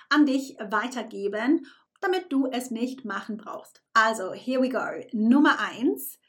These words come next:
Der Kunde weiß sich schon, jetzt ist es ja so, dass es so wahnsinnig viel Information gibt im Internet. So viel, dass man sich gratis holen kann. Und natürlich, es gibt auch die verschiedensten Kurse und die verschiedensten Coaches. Und jeder hat hoffentlich so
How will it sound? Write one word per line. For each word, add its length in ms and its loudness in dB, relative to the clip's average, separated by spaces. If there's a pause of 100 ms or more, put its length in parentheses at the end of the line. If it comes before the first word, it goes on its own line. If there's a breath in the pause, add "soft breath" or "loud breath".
(480)
Der 160 0
Kunde 400 8 (320)
weiß 380 2
sich 220 -4
schon, 400 -12 (260)
jetzt 300 0
ist 100 -2
es 120 -6
ja 160 0
so, 240 2
dass 240 -2
es 320 -4
so 180 -6
wahnsinnig 680 2
viel 200 -2
Information 720 -2
gibt 260 -8
im 100 -8
Internet. 800 -12
So 260 -2
viel, 320 -2
dass 140 -6
man 140 -8
sich 340 -4 (300 loud breath)
gratis 480 -2
holen 360 0
kann. 220 -2
Und 120 -4
natürlich, 420 -2
es 100 -10
gibt 180 -12
auch 120 -10
die 100 -10
verschiedensten 800 -10
Kurse 800 -2
und 300 -6 (200 loud breath)
die 60 -14
verschiedensten 640 -6
Coaches. 640 0
Und 140 -2
jeder 680 -2
hat 240 -10
hoffentlich 400 -6
so 240 -2